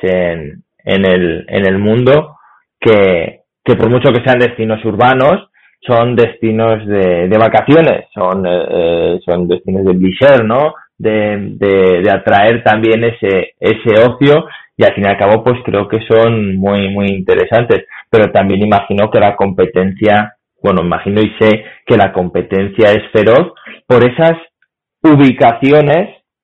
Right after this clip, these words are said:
que son prime y que son objeto de deseo para, para todas las, las marcas, ¿no? Grandes,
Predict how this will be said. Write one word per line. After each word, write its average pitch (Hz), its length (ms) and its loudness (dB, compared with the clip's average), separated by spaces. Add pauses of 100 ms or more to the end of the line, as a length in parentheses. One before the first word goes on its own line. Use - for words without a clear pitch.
(760)
que 120 240 2
son 127 540 2
prime 147 500 0 (220)
y 139 140 0
que 113 200 0
son 127 480 0
objeto 107 480 -4
de 127 260 4
deseo 120 500 2
para, 101 460 2 (340)
para 107 320 0 (260)
todas 120 220 2
las, 101 300 -2 (280)
las 104 480 -2
marcas, 110 680 -2
¿no? 120 340 -2
Grandes, 113 560 -2